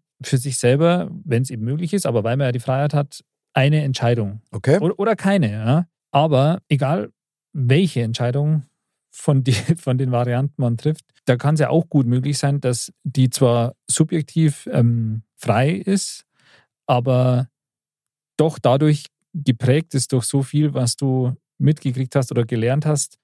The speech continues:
Speaker 1: dass du die ja gar nicht frei von selber triffst, sondern eben durch das, wie du halt geprägt bist, wie
Speaker 2: Also,
Speaker 1: du
Speaker 2: dass du
Speaker 1: erzogen
Speaker 2: nur meinst,
Speaker 1: bist und
Speaker 2: dass du frei
Speaker 1: sonst was.
Speaker 2: bist, oder?
Speaker 1: Genau.
Speaker 2: Okay.
Speaker 1: Du, du,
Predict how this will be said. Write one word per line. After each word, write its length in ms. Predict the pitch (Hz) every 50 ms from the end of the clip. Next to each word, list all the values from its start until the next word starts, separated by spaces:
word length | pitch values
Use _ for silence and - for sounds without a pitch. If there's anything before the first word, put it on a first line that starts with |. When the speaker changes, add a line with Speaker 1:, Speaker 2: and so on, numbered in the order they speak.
| _ _ -
Speaker 1:
dass 180 | 139 139 131
du 80 | - 123
die 100 | 110 113
ja 120 | 113 113
gar 160 | 113 117 117
nicht 160 | 117 123 - -
frei 400 | - 110 113 120 127 131 131 - _ _ _ _
von 200 | - - 131 120
selber 300 | 117 120 117 131 135 127 113 - _ _
triffst, 400 | - 135 147 156 - - - -
sondern 360 | - 131 127 127 127 127 131 131
eben 300 | - 127 120 127 131 123 -
durch 180 | - 120 110 -
das, 420 | - 123 135 139 - - - - - _ _ _ _ _ _ _ _ -
wie 260 | 143 117 113 135 127
du 260 | 110 - 143 151 147
halt 220 | 139 135 131 123 -
geprägt 440 | - 110 - 123 123 143 139 - _ -
bist, 380 | 107 101 - - - - -
wie 80 | - -
Speaker 2:
Also, 140 | 117 127 135
Speaker 1:
du 60 | 117
Speaker 2:
dass 120 | 139 131
du 60 | 147
Speaker 1:
erzogen 240 | 143 156 160 156 151
Speaker 2:
nur 100 | 143 147
meinst, 200 | 156 175 - -
Speaker 1:
bist 40 | -
und 100 | - 135
Speaker 2:
dass 60 | 135 135
du 60 | 147
frei 40 | 147 151
Speaker 1:
sonst 160 | 139 113 110
was. 220 | - 117 107 107 -
Speaker 2:
bist, 120 | - 127
oder? 240 | 110 107 123 143 151 -
Speaker 1:
Genau. 300 | - 131 123 117 104 98
Speaker 2:
Okay. 280 | 101 120 - 123 123 135 -
Speaker 1:
Du, 80 | - 127 113 120 -
du, 100 | - 139